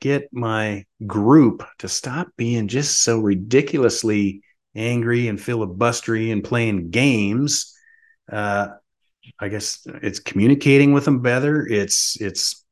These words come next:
you know, trying some of these tips and tricks we're doing. Have I had enough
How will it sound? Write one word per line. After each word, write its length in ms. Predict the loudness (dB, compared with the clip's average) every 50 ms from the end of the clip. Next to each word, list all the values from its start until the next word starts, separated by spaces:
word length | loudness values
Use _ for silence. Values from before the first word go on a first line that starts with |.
| _ _ _ _ -10
you 80 | -8
know, 100 | -6 -6
trying 380 | -6 -4 -2 0 2 2 2 2
some 160 | 0 0 0
of 40 | 0
these 140 | -2 -2 -2
tips 220 | -2 -4 -2 -2
and 100 | -4 -2
tricks 260 | 0 0 0 0 0
we're 100 | -2 -4
doing. 420 | -2 -2 -2 0 0 0 0 0 0
Have 200 | -2 -4 -4 -6
I 60 | -6
had 300 | -6 -4 -2 -2 0 0
enough 400 | 0 2 2 0 0 -2 -4 -12